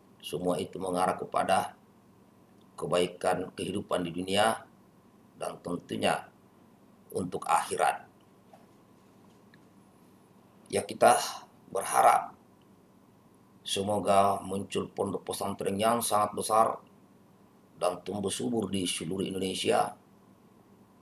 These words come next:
uh, untuk mengajarkan tentang apa itu,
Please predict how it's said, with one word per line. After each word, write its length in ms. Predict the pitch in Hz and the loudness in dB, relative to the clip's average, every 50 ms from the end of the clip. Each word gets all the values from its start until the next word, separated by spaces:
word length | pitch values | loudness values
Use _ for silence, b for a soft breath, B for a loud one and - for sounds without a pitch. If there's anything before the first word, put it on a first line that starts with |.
| - _ - - - - - - - - - - - - - - - | -20 _ -20 -20 -20 -20 -20 -20 -20 -20 -20 -20 -20 -20 -20 -12 -8
uh, 180 | - - - - - - | -8 -8 -8 -8 -8 -6
untuk 360 | 101 107 107 - 120 110 107 | -6 -6 -2 -2 -2 -2 -2
mengajarkan 760 | 101 101 98 98 98 98 - - - 95 92 90 85 - - - - - - | -2 -2 0 0 0 0 -2 -2 0 0 0 0 0 -4 -8 -14 -20 -8 -4
tentang 480 | - 104 101 90 - 90 90 87 - - | -4 -4 -4 -2 0 0 0 0 -2 -4
apa 320 | - 98 98 - - 85 87 | -4 -2 -2 -2 0 -2 -2
itu, 320 | 87 - - 90 85 76 | -2 -4 -8 -8 -8 -8